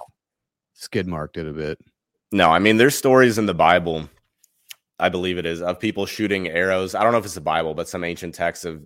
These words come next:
Speaker 2: you know, people shooting arrows at the, at the sky dome to try to penetrate it, and God just kinda, like, laughs. And, like, that's
Speaker 1: <laughs>
Speaker 2: us doing that in the modern equivalent. Like, you can't penetrate it.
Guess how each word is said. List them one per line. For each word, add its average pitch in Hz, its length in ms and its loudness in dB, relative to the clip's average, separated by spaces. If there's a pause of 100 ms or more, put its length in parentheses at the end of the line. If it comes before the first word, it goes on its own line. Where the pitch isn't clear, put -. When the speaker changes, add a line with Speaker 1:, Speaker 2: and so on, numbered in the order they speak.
(100)
Speaker 2:
you 101 80 -14
know, 92 120 0
people 101 220 -8
shooting 92 320 -6
arrows 87 460 -2
at 82 120 -6
the, 85 220 -8
at 80 140 -8
the - 40 -18
sky 85 340 -2
dome 73 300 -6
to 78 80 -12
try 85 180 -2
to 76 80 -4
penetrate 80 540 -6
it, 71 160 -6 (260)
and 85 140 -6
God 80 240 2
just - 160 -10
kinda, 82 180 -4
like, 71 220 -8
laughs. - 480 -8 (260)
And, 90 80 -8
like, 87 200 2
that's 90 240 4
Speaker 1:
<laughs> - 360 -6
Speaker 2:
us - 220 -4
doing 95 280 -4
that 80 280 -2
in 85 80 -12
the 85 80 -6
modern 82 280 -2
equivalent. 71 580 -8 (560)
Like, 78 160 -10
you 87 80 -8
can't 98 240 -4
penetrate 73 480 -6
it. 65 140 -12